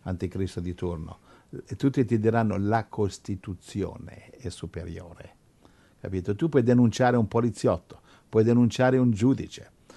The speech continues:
puoi denunciare chi ti pare. Sai, c'è l'avvocato Taormina,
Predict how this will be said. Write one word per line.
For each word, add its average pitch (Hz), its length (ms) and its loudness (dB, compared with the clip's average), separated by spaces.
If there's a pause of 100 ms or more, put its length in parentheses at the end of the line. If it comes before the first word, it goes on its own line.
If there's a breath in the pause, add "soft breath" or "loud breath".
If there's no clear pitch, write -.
(220 soft breath)
puoi 113 280 6
denunciare 120 420 2
chi 120 100 0
ti 123 140 -4
pare. 92 260 -4
Sai, 139 200 2
c'è - 120 0
l'avvocato 123 520 2
Taormina, 101 840 -2